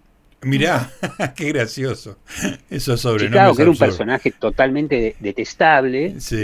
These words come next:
Speaker 1: me
Speaker 2: un
Speaker 1: imagino.
Speaker 2: recuerdo horrible, y era un tipo que arengaba, que arengaba, y que miraba el partido, no miraba el partido, o sea, el tipo estaba de
Speaker 1: De
Speaker 2: espaldas a
Speaker 1: espaldas,
Speaker 2: la
Speaker 1: claro,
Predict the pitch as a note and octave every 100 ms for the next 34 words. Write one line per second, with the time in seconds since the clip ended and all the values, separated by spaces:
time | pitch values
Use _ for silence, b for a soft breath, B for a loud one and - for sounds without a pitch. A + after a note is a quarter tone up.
0 | G2+ F#2+ F#2 E2+ G#2 F#2+ F2+ A#2 C#3+ B2
1 | A2+ C3 F3 _ - - B2+ D#3+ F#3+ -
2 | A3 E3+ G#3+ D#3+ G#2+ A#2+ D#3 E3 D#3+ C#3+
3 | A#2 B2+ C#3+ E3 E3+ E3 G3+ - - b
4 | b - F#3+ - G#3+ G#3 A3 _ - C#3+
5 | D3 E3+ F#3+ G3+ - D3 - F3+ F#3+ G3
6 | D3+ G3+ B3 G3 A#2+ A#2 A2+ A#2 G#2 G2
7 | - C#3+ C3+ - F3+ F#3 E3 D3 A#2 -
8 | C3 G2+ C#3+ G2 F#2 F2+ -